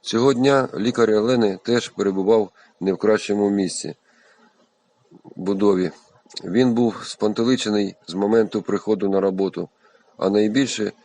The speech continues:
йому хотілося б піти на обід. Лікар перевірив життєві показники пацієнтки і коротко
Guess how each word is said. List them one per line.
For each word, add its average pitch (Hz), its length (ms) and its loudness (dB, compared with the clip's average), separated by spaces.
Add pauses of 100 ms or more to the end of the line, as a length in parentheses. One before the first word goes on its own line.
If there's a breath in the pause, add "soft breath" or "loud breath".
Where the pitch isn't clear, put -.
(160 soft breath)
йому 107 280 0
хотілося 104 540 0
б 87 40 -6
піти 95 280 -4
на 92 120 2
обід. 85 340 -4 (840 soft breath)
Лікар 123 480 0
перевірив 110 640 2 (100)
життєві 107 480 0
показники 104 580 -2
пацієнтки 98 680 -2 (640 soft breath)
і - 120 -8
коротко 117 560 0